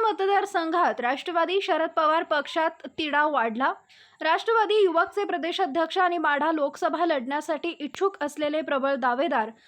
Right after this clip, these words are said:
अभयसिंह जगताप करणार बंडखोरी. शरद पवार साहेबांवर अत्यंत विश्वास ठेवूनही दुसऱ्या पक्षातून आलेल्या धैर्यशील मोहिते पाटील यांना उमेदवारी मिळण्याची दाट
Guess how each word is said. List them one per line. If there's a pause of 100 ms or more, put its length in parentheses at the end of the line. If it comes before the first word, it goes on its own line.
(160)
अभयसिंह
जगताप
करणार
बंडखोरी. (440)
शरद
पवार
साहेबांवर
अत्यंत
विश्वास
ठेवूनही
दुसऱ्या
पक्षातून
आलेल्या (360)
धैर्यशील
मोहिते
पाटील
यांना
उमेदवारी
मिळण्याची
दाट